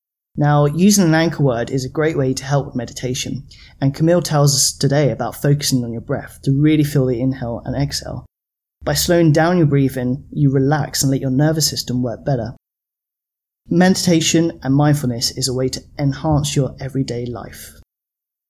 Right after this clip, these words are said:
I'll be doing an Instagram video this week to show you my routines and how I start my day to feel fresh and ready with some helpful tips from Camille.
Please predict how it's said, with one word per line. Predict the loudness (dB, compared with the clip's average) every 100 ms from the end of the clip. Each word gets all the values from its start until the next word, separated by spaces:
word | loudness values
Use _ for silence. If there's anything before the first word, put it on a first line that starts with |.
| _
I'll | -2 2
be |
doing | 4 4 6
an | 4
Instagram | 2 0 2 4
video | 6 6
this | 4 2
week | 0 -2
to | -4
show | 0
you | 2
my | 4 2
routines | -2 -2 0 0 0
and | -4
how | -4 -2 0
I | 0
start | -2 -4 -6
my | -6
day | -6
to | -8
feel | -6 -8
fresh | -6 -4 -4 -6
and | -6 -2
ready | 0 -2 -4
with | -2
some | 0
helpful | 0 0 -2 -4
tips | -4 -4 -2
from | -4 -2
Camille. | -2 -4 -6